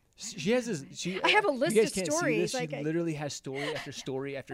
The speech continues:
Speaker 2: <laughs>
Speaker 1: And again, that's what's so cool about what you get to do is you get these stories that come to you, and you get to share them with others. And it just, it helps them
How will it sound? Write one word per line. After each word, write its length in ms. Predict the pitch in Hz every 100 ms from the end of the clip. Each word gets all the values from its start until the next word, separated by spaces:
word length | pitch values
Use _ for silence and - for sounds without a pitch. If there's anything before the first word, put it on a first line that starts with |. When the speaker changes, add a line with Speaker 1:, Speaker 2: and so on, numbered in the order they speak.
| - 131 131 135 -
Speaker 2:
<laughs> 100 | 480
Speaker 1:
And 120 | 143
again, 340 | 151 196 120 107
that's 380 | 127 135 156 202
what's 220 | 185 -
so 220 | 156 139
cool 320 | - 311 269
about 260 | 135 131 143
what 180 | 147 160
you 80 |
get 120 | 139 139
to 60 |
do 200 | 127 262
is 120 | 214
you 60 | 147
get 240 | 196 -
these 180 | 185 196
stories 440 | - - 180 330 170
that 120 | 165
come 260 | - 285
to 120 | - 180
you, 260 | 131 131 - - -
and 100 | 202
you 60 | 277
get 100 | 302
to 60 | 185
share 240 | - 208
them 140 | 190
with 140 | 185 139
others. 340 | 202 214 123
And 100 | 156
it 60 | 156
just, 180 | 185 - - - -
it 100 | 135
helps 280 | 139 185
them 360 | 139 131 185 113